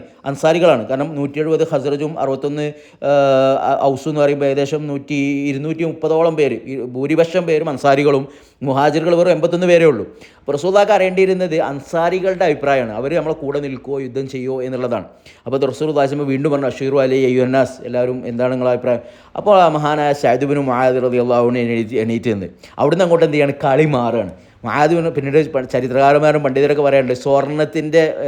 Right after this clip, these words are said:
ഏ, മഷി കൊണ്ട് എന്ത് ചെയ്യണം? എഴുതി വെക്കേണ്ട വാക്കുകളാണ് മഹാനായ സഅദ് ഇബ്നു മുആദ് റളിയല്ലാഹു അൻഹു പറഞ്ഞതെന്നാണ്. അപ്പോൾ റസൂലുള്ളാഹി ഇങ്ങനെ,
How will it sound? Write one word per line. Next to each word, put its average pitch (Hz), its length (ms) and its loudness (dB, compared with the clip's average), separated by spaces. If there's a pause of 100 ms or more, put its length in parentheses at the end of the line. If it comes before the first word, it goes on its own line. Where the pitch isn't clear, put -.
(140)
ഏ, - 20 0
മഷി 131 260 -4
കൊണ്ട് 135 220 -4
എന്ത് 123 120 -6
ചെയ്യണം? 120 240 -6
എഴുതി 120 220 -2
വെക്കേണ്ട 120 280 -4
വാക്കുകളാണ് 120 500 -2
മഹാനായ 117 320 -6
സഅദ് 113 240 -6
ഇബ്നു 120 140 -6
മുആദ് 113 220 -4
റളിയല്ലാഹു 117 280 -4
അൻഹു 120 100 -6
പറഞ്ഞതെന്നാണ്. 110 420 -6 (480)
അപ്പോൾ 139 100 -2
റസൂലുള്ളാഹി 180 580 2
ഇങ്ങനെ, 202 320 0